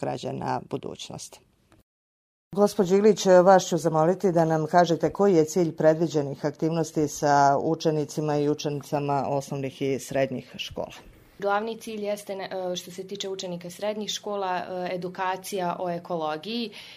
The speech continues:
Speaker 2: i željeli smo u stvari da vidimo koliko, e, naši učenici znaju o ekologiji, koliko znaju da oni kao pojedinci mogu da doprinesu zaštiti životne okoline u kojoj žive.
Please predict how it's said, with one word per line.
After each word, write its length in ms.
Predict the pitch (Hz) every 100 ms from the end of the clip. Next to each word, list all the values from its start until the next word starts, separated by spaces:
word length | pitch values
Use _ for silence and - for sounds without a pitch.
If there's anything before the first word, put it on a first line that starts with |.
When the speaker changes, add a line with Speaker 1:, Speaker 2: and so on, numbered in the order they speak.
| - -
Speaker 2:
i 420 | 190 190 190 190
željeli 400 | 190 196 220 202
smo 200 | - 190
u 40 |
stvari 340 | 180 185 185 196
da 100 | 190
vidimo 400 | 196 185 180 175
koliko, 640 | 185 185 190 202 180 -
e, 140 | 180 180
naši 500 | 180 196 196 - 185
učenici 580 | 190 202 185 175 185
znaju 420 | 170 190 208 254 233
o 60 |
ekologiji, 640 | 220 220 214 214 214 220 202
koliko 360 | 196 202 208
znaju 400 | 202 208 202 180 - - _
da 160 | 180 190
oni 160 | 196
kao 220 | 196 196 180
pojedinci 580 | 185 180 185 190 196
mogu 300 | 190 180 175
da 120 | 156 156
doprinesu 680 | 160 165 165 165 165 175
zaštiti 560 | 165 156 156 175 - 165
životne 440 | 170 170 165 165
okoline 460 | 165 170 160 160 156
u 80 | 156
kojoj 280 | 165 160
žive. 420 | 165 185 226 294